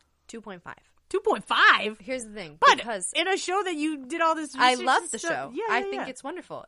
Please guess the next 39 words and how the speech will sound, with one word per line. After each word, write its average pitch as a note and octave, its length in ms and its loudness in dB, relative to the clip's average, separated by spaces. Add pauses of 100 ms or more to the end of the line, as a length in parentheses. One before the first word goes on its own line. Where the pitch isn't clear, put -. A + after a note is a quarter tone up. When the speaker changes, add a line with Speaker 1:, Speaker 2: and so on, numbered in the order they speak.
Speaker 1:
It G3+ 160 -8
has G#3 540 -6
its F#3 220 -14
parts. E3+ 560 -12
It A3 60 -8
Speaker 2:
Sure. G3+ 100 -10
Speaker 1:
has F3+ 160 -8
its F3+ 200 -14
moments. E3 440 -14 (760)
There G#3+ 200 -10
are G3+ 60 -12
some F#3+ 180 -14
things E3 200 -18
about D#3 200 -12
it E3 120 -16
that E3 140 -14
didn't D#3 220 -16
age D3+ 220 -18
well. D3+ 280 -12 (180)
Speaker 2:
Sure. F3+ 200 -10 (260)
Speaker 1:
Um, E3 480 -8 (600)
I F#3 100 -16
think G3 240 -16
it's - 180 -16
lovely. D#3 360 -12
I D3+ 60 -12
think F3+ 200 -18
it's - 180 -14
charming. E3 540 -12
I D#3+ 100 -14
think D#3+ 380 -20 (840)
some G3+ 280 -8
of A3+ 100 -10
it C3+ 140 -12
is, D#3+ 160 -12
but B3 180 -10
some E4+ 160 -2
of G#4+ 80 -6
it A4+ 100 0